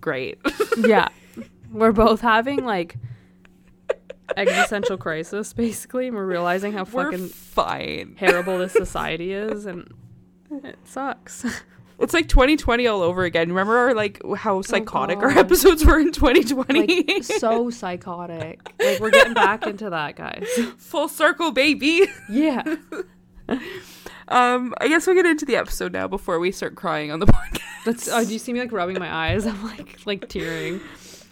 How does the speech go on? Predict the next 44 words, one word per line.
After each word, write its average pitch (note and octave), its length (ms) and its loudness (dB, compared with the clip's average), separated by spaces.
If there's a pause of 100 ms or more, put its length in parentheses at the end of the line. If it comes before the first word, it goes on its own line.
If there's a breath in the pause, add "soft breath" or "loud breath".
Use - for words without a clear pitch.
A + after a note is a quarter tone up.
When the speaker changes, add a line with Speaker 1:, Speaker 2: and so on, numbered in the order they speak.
(120)
Speaker 1:
<laughs> E4 880 4 (600 loud breath)
Um, B3 580 0
so A#3+ 460 2
I'm B3+ 160 2
gonna F#4 140 0
start B3+ 260 -2
with - 100 -8
a C#4+ 60 -4
little G#3+ 260 -6
update G#3 400 -4
on F3 400 -2
the F3 100 -6
Murdaugh E3 520 -4
case, B3+ 520 -4
which F#3 440 -2
I'm G#3 160 -2
sure A3+ 520 0 (300)
many F3+ 320 -4
of E3+ 80 -8
you F3 120 -8
have E3 100 -8
seen E3 240 -8
by E3 120 -2
now E3+ 200 0
because F3 240 -10
it's D#3+ 120 -14
already D#3 280 -4
been E3+ 100 -10
out D#3 140 -8
in - 60 -12
the D#3 60 -10
news, D3+ 300 -8
but - 100 -6
I'm F#3+ 120 -8
talking D#4 200 -10
about D4+ 160 -8
it D4+ 100 -10
anyways E3 380 -10
'cause F3+ 140 -14
this G3 100 -16
is G#3 120 -18
what G#3 100 -10
I G3+ 80 -10
do. F3+ 240 -10